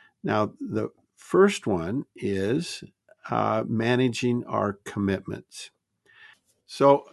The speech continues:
I have a good example of this from a colleague that I used to work with. And I would go to him, uh, often and I would say,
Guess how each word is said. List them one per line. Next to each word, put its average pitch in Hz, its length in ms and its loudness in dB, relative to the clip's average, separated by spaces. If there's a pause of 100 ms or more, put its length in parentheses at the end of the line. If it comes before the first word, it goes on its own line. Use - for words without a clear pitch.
(240)
I 131 120 2
have 190 280 0
a 165 80 4
good 123 260 2
example 120 680 0
of 95 100 2
this 98 300 2
from 101 240 -2
a 92 60 0
colleague 107 680 4
that 95 140 2
I 95 100 2
used 95 320 -2
to 95 80 -2
work - 380 -4
with. - 480 -12 (120)
And 104 440 -4 (100)
I 135 180 0
would 196 240 6
go 120 240 8
to 113 120 4
him, 101 540 -4 (540)
uh, 139 120 -12 (340)
often 123 680 2
and 107 160 -2
I 101 160 0
would 101 200 -2
say, 95 520 -2